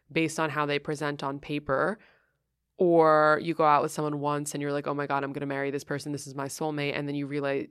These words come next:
realize two dates later that y-, you don't actually <laughs> like that person. You liked the first impression that they gave. I think this can definitely apply to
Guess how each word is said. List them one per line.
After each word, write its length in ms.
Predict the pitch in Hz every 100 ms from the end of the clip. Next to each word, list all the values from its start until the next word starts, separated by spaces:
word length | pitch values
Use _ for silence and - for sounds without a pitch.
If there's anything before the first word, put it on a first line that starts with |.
| _
realize 480 | - 160 190 156 147
two 140 | -
dates 240 | 147 139 -
later 280 | 143 135 135
that 180 | 135 - _
y-, 240 | - - -
you 160 | 151
don't 240 | 143 160 -
actually 580 | 135 131 - 135 - - _ _
<laughs> 240 | _ _ -
like 260 | 151 165
that 180 | 160 151
person. 380 | - 143 - 160
You 120 | 151
liked 360 | 151 147 147 -
the 100 | 151
first 260 | - 147 156
impression 420 | 143 147 151 160
that 140 | 143
they 120 | 147
gave. 420 | 139 139 139 185 - _ _ _ _ _ _ _ _ _ _ _ _
I 80 | 175
think 160 | 165 165
this 140 | 151
can 140 | 170
definitely 540 | 151 151 147 160 160 156
apply 400 | 151 147 143 147
to 500 | 147 151 147 143